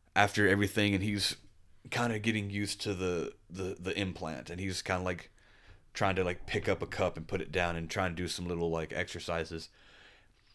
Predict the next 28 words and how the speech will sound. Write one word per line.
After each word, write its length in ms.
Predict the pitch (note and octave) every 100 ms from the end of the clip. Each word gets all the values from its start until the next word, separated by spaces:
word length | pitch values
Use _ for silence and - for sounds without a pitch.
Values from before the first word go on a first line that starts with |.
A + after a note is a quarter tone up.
| _ _ - _ _
only 240 | A#2 B2+ B2
to 140 | A2
be 200 | G#2 A2
accosted 920 | - - - - C#3 C#3+ - F#2 E2 - - _ _ _ - -
by 580 | F#2+ F2 F2 E2 E2 D2+ _ _ _ _ _ _ _
a 60 | -
group 180 | G#2 G#2
of 80 | F#2
people 280 | G#2+ F#2+
who 260 | - G2+ F#2+ - _
might 360 | G#2+ A2+ B2 A#2+
be 120 | A2+
the 100 | G2
same 240 | - A2
people 260 | G2 G2 G2
who 160 | G#2 F#2+
killed 260 | - G#2
his 120 | F#2+
wife 300 | - F#2 G#2
and 120 | E2+ E2+
tried 340 | - G#2+ G#2
to 60 | F#2+
kill 280 | - G2
him 300 | E2+ F#2+ D#2 -
earlier 360 | G#2 G2 F#2 E2
in 100 | D#2+
the 60 |
movie. 400 | E2 F2 C#2 -